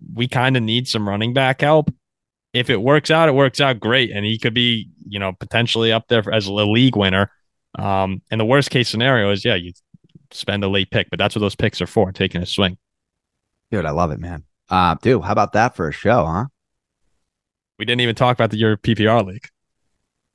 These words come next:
Speaker 2: We didn't. We
Speaker 1: <laughs>
Speaker 2: did. But, uh, we got, we got some amp time to, to hop back on. So there, there could very well be a part two.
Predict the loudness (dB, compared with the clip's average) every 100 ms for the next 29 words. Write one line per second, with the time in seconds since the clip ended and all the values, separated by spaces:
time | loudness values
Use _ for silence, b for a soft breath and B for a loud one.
0 | _ _ _ _ -8 -4 0 2 2 2
1 | 0 0 -4 -6 -2 0 0 0 0 0
2 | 0 -2 -6 -2 0 0 -2 -2 -2 -2
3 | -2 -2 -4 -6 -6 -4 0 2 2 2
4 | 0 -2 -6 -8 -4 -4 -6 -4 0 0
5 | 0 -4 2 4 4 4 4 2 2 0
6 | 2 0 0